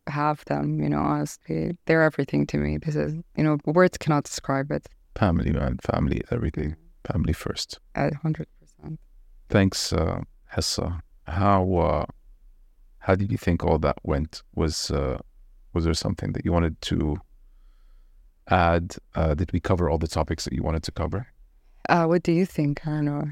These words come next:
Speaker 1: You, do you have something that you think we should change, or is there something that, uh, did not, uh,
Speaker 2: No, I mean, we, we, we hit on everything that I have written down here and then some. Uh, do you feel like we should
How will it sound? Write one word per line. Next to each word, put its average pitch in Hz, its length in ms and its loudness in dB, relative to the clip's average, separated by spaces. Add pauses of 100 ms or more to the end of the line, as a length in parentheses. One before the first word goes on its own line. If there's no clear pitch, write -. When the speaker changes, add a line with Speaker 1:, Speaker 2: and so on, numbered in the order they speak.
(240)
Speaker 1:
You, 156 480 2
do 160 100 0
you 160 60 2
have 160 180 0
something 165 320 0
that 151 80 0
you 151 60 0
think 156 320 -2
we 147 80 0
should 143 240 -6
change, 160 380 2
or 143 120 0
is 143 120 -4
there 147 200 -2
something 147 520 2
that, 143 280 -2 (160)
uh, 147 380 -4 (420)
did 147 180 0
not, 147 260 2 (140)
uh, - 200 -2
Speaker 2:
No, 90 280 4 (140)
I 80 100 2
mean, 78 280 4
we, 80 320 2 (100)
we, 71 180 0
we 78 180 2
hit 82 180 4
on 69 300 -2 (880)
everything 85 400 4
that 80 120 4
I 80 60 2
have 82 340 0
written 80 240 2
down 78 200 2
here 82 180 4
and 78 260 0
then 80 180 2
some. - 360 -4 (1200)
Uh, 71 360 2 (2250)
do - 60 -20
you - 40 -14
feel 95 160 0
like 87 240 4
we 87 140 2
should - 580 -2